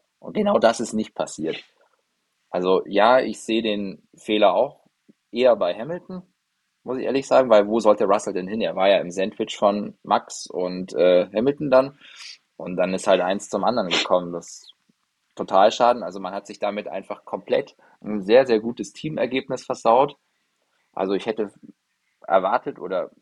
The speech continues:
hätte gehofft, dass wenn beide ins Ziel gekommen wären, dass man mindestens Platz zwei und drei wahrscheinlich sicher machen hätte können. So ist es jetzt gar nichts geworden.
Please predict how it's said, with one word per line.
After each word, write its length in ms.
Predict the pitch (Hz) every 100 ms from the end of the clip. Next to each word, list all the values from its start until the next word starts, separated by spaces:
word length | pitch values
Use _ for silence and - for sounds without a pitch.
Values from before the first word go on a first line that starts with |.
| _ _ _ _
hätte 240 | 95 98
gehofft, 360 | 90 95 - -
dass 160 | 95
wenn 200 | 95 92
beide 240 | 92 101 113
ins 160 | 101
Ziel 180 | - 113
gekommen 280 | 107 113 104
wären, 140 | 104
dass 180 | 95 -
man 220 | 90 92
mindestens 460 | 92 107 101 - -
Platz 220 | 95 -
zwei 240 | - 87 87
und 100 | 87
drei 380 | 90 107 139 151 _
wahrscheinlich 580 | - - 127 127 - _ _ -
sicher 320 | - 147 151
machen 300 | 131 - 131
hätte 200 | 135 127
können. 360 | - 135 147 147 _ _ _ _ _ - _ _ _ _ _ _
So 200 | - 104
ist 80 | 101
es 100 | 95
jetzt 200 | 95 -
gar 180 | 107 143
nichts 220 | 156 -
geworden. 540 | 139 120 127 143 151